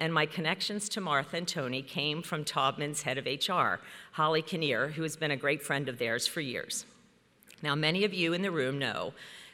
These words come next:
know them, and you would agree that if God was going to bring someone into your life to partner in a journey of faith and generosity, it would be Martha and Tony.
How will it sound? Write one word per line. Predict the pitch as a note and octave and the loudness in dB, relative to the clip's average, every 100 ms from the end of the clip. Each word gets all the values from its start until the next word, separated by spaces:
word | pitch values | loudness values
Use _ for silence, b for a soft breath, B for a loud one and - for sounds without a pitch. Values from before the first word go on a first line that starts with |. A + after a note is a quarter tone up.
| B | B
know | D#3 D#3 | 6 6
them, | D#3+ A2 A#2+ D#3 F3 B B | 6 0 -2 -6 -10 B B
and | D3 D3 | -2 0
you | E3+ G#3 | 2 4
would | A#3 | 4
agree | A3+ F#3+ C3+ F2+ D#2+ - | 4 4 4 2 -6 -4
that | D3+ C3+ | 0 0
if | B2+ - | 0 0
God | C#3+ D3 D#3+ G3 B3 - | 4 8 8 8 2 -4
was | E3 D3+ | -4 -2
going | D3+ D#3 | 0 0
to | D3 | -2
bring | C#3 C#3+ | 0 0
someone | C#3+ - D#3 F#3 G3 | 2 2 2 0 0
into | F3 E3+ G3+ | 0 -2 0
your | G3+ | 2
life | F3+ B2+ G2 F2+ - - | 4 2 2 -4 -8 -6
to | C3+ | -6
partner | - E3+ F3 E3 A2+ A2 - | 0 4 4 4 -2 -2 -2
in | D3 | -2
a | C#3+ | 0
journey | D3 C#3+ D#3 F3 | 2 2 0 -2
of | C3+ | -4
faith | - C3 B2+ D#3+ - - | -4 -2 -2 -4 -8 -6
and | D#3+ | -2
generosity, | D#3+ D3 C3+ A#2+ A2+ - E2 E2+ G#2+ b b b b b - | -2 0 2 2 2 -2 -4 -8 -10 b b b b b 2
it | D#3+ | 4
would | E3+ E3 | 4 0
be | F3 | 0
Martha | D#3 A#2+ B2+ - | 0 0 -2 -2
and | A#2+ B2+ | -4 -4
Tony. | F2 F#2+ C2 | -6 -4 -6